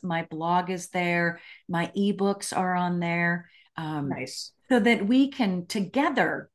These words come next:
Speaker 1: we can create results that they can love and truly live into.
Speaker 2: Nice. Yeah. No, that's, that's great. Now, what is the name of your website? What is the U R L?
Speaker 1: It is Supercharged, the letter U, the letter R,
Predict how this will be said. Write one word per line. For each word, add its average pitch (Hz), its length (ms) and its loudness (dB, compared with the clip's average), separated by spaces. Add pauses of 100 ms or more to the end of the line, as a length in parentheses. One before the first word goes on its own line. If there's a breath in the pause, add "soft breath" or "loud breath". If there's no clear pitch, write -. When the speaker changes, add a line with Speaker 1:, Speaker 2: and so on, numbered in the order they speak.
Speaker 1:
we 220 240 0
can 185 260 -2
create 196 460 2
results 170 800 0
that 170 260 -2 (460)
they 190 240 4
can 202 220 2
love 208 560 4
and 170 160 -2
truly 202 400 2
live 175 260 -2
into. 175 580 -4 (280)
Speaker 2:
Nice. 156 580 -8
Yeah. 165 340 -2
No, 165 120 0
that's, 170 340 0
that's 165 280 -4
great. 165 240 4
Now, 165 100 4
what 190 240 6
is 220 240 8
the 240 100 2
name 240 220 4
of 233 120 0
your 233 220 2
website? 240 440 2
What 220 120 0
is 220 140 2
the 220 80 -2
U 214 100 0
R 214 160 0
L? 226 260 -4 (520)
Speaker 1:
It 226 160 4
is 233 260 0
Supercharged, 196 1300 2 (120)
the 185 160 0
letter 202 400 4
U, 196 560 0 (360)
the 175 100 -2
letter 175 500 4
R, 151 560 4